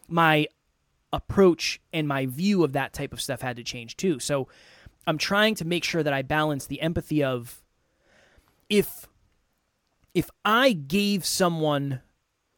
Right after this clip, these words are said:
my position in life and said, "Hey, this is what I do on the day-to-day, go crazy." And you can get all the, you can have all the results too.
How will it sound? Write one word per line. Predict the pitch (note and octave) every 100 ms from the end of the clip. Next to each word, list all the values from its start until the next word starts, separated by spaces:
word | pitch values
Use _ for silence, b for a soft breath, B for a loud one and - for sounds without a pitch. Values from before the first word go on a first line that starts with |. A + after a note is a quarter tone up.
| _ E3+
my | E3 F3 E3
position | - D#3+ C3 D#3+ - D#3
in | C#3
life | C3+ B2+ B2+
and | C3
said, | - C3+
"Hey, | F3 C3 B2+
this | F3 G#3
is | F3+
what | F#3
I | F3
do | D#3+ D#3+ D#3+
on | D3+
the |
day-to-day, | C#3+ D3 C#3 E3+ F3
go | D3+ D#3
crazy." | D#3+ C3 A2+ - -
And | F#3
you |
can | A3
get | G#3
all | F#3
the, | E3
you | E3+
can | G3+ G3
have | E3+
all | F#3
the | E3
results | D3+ D#3+ -
too. | - C3+